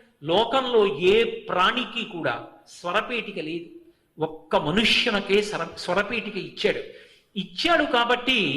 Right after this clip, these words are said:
ఈ స్వరపేటికతో భగవంతుని యొక్క నామం చెప్పచ్చు. ఒక్క భగవన్నామాన్ని పలికినటువంటి కారణం చేత సమస్త పాప రాశిని ధ్వంసం చేసుకుంటాడు.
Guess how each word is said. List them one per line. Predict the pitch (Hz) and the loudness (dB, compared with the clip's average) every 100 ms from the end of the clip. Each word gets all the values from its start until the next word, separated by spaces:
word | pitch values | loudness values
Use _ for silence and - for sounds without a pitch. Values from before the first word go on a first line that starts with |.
| 190 - - - - | -6 -10 -18 -14 -2
ఈ | 220 285 | 0 2
స్వరపేటికతో | - 202 226 262 311 294 277 247 254 190 165 196 - | -2 -4 -2 0 0 0 0 0 2 2 0 -2 -2
భగవంతుని | 180 247 285 - 226 | -2 -2 -4 -8 -8
యొక్క | 202 190 185 | -6 -4 -4
నామం | 147 147 190 226 190 - | -4 -2 -2 -2 -10 -16
చెప్పచ్చు. | - 190 - - - _ _ _ _ _ - | -10 -10 -10 -16 -18 _ _ _ _ _ -4
ఒక్క | 175 190 - - - | -2 -2 -10 -4 -2
భగవన్నామాన్ని | - - 170 247 294 294 277 262 247 240 226 208 | -2 -4 -2 0 0 0 2 2 2 0 0 -4
పలికినటువంటి | 208 190 233 285 294 277 254 240 214 214 | -4 -2 -2 -2 -2 -2 -2 -2 -2 -4
కారణం | 156 175 247 262 233 202 | 2 2 2 0 -4 -4
చేత | 202 202 | -2 -2
సమస్త | 208 - 185 233 - - | -4 -2 -2 -2 -2 -2
పాప | 185 - 170 214 233 | -2 0 0 2 0
రాశిని | 156 180 233 254 226 | 0 0 2 -2 -4
ధ్వంసం | 220 - 202 214 240 | -6 -10 -10 -8 -8
చేసుకుంటాడు. | 202 196 - - 160 131 | -8 -12 -14 -16 -18 -16